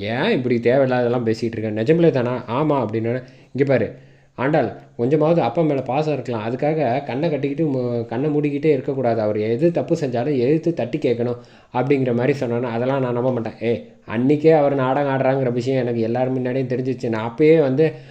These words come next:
அந்த லட்டை எடுத்து தின்னால ரெண்டு லட்டு, அப்பயே பிடிச்சிட்டோம், நான் தான் வந்து மாட்டி விட்டுறலான்னு உங்க எல்லார்கிட்டயும் சொல்லலான்னு பார்த்தேன், அஹ், அழகர் தான் வேணாம் போனா போகுது,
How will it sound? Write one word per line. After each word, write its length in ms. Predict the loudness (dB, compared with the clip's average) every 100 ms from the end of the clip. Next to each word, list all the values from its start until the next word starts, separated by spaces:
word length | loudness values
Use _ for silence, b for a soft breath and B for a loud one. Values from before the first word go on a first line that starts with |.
| B
அந்த 180 | -2 0
லட்டை 340 | 2 2 4
எடுத்து 220 | 4 4 0
தின்னால 400 | 0 -2 0 0
ரெண்டு 220 | 0 0
லட்டு, 260 | -2 -2 -2
அப்பயே 360 | -4 2 4 4
பிடிச்சிட்டோம், 540 | 2 -2 -2 -2 -2 -4 B B -10
நான் 320 | -6 -2 0
தான் 180 | 2 2
வந்து 280 | 2 4 6 6 4
மாட்டி 400 | 2 0 0 2
விட்டுறலான்னு 520 | 0 0 -2 0 0 0
உங்க 120 | 0
எல்லார்கிட்டயும் 480 | 0 0 0 0 0
சொல்லலான்னு 300 | -2 -2 -2
பார்த்தேன், 360 | -4 -4 -6 -6 B B B -4
அஹ், 320 | -2 -2 -4 -2
அழகர் 320 | 2 2 2
தான் 180 | 2 0
வேணாம் 380 | 0 0 -2 -4
போனா 320 | -4 -2 0
போகுது, 340 | 0 0 0